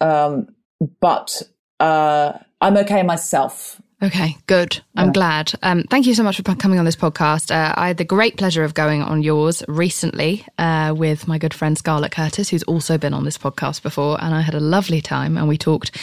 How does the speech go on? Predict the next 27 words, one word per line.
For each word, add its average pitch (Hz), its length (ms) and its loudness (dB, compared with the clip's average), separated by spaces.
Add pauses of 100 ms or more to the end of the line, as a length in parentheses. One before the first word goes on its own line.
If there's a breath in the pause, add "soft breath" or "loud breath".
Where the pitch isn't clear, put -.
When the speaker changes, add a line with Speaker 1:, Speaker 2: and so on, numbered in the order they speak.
(140)
Speaker 2:
many 220 360 4
things 165 340 0
that 151 160 0
I'm 151 240 0
very 151 220 0
interested - 360 -6
in, 143 360 0
and 147 480 -2
I 165 240 -2
would 165 160 -4
love 170 300 0
to - 80 -6
get 151 140 -4
the 170 60 -12
chance 147 300 -4
to - 80 -14
pick - 260 -6
your 151 140 2
brain 151 260 -2
further 147 540 -4 (100)
today - 480 -4 (300 loud breath)
about 175 240 2
all 214 160 6
Speaker 1:
Mm, 220 80 4
Speaker 2:
things 185 380 4
Speaker 1:
can't - 260 -2
wait. 165 340 -2